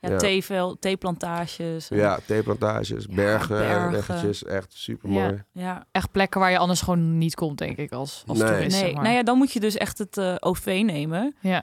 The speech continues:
Speaker 1: En dan ga je dus echt v-, met de trein van plek naar plek. En dan, ja, dan zie je dat dus allemaal niet. En je rijdt ook echt door de kleinste dorpjes. En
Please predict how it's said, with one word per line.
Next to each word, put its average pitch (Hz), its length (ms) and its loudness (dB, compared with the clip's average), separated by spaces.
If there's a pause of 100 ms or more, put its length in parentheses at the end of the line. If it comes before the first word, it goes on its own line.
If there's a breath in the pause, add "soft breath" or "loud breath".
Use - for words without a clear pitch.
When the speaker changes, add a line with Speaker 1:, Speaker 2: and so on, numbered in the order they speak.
Speaker 1:
En 180 80 -2
dan 185 100 0
ga 180 120 -4
je 160 80 0
dus 160 120 -2
echt 175 160 -4
v-, - 140 -12
met 175 160 -2
de 165 100 -8
trein 170 300 0
van 160 120 -2
plek 170 200 -2
naar 160 140 -4
plek. 165 340 -2
En 160 120 -2
dan, 156 260 -4
ja, 156 220 -4
dan 156 140 -6
zie 156 200 -2
je 208 80 2
dat 156 200 -2
dus - 120 -10
allemaal 151 260 -6
niet. 165 200 -6
En 160 60 -4
je 160 80 -2
rijdt 170 240 -2
ook 175 100 -2
echt 156 240 -6
door 170 320 0 (400 soft breath)
de - 200 -8
kleinste 190 460 -2
dorpjes. 165 760 0
En 147 220 -6